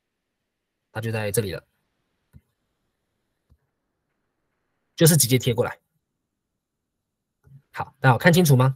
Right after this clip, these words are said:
我再一次哦，我再上页一下，我们按产生，好，然后就在这个，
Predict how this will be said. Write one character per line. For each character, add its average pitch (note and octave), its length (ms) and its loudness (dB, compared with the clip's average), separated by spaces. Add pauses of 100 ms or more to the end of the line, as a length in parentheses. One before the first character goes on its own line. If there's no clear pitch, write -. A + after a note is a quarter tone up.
我 G#2+ 120 -8
再 C#3 120 2
一 A#2+ 40 0
次 - 160 0
哦， A#2 120 -4 (520)
我 - 120 -18
再 G2+ 160 -12
上 G#2 160 -8
页 G2 200 -10
一 - 20 -12
下， F#2 160 -14 (1700)
我 G#2+ 80 -14
们 A2 80 -2
按 A2+ 120 -2
产 A#2 160 -2
生， G3 400 6 (380)
好， - 300 -12 (100)
然 G#2+ 100 -8
后 A2 60 -8
就 A#2+ 100 -4
在 A2+ 220 0
这 C3 120 -2
个， - 220 -2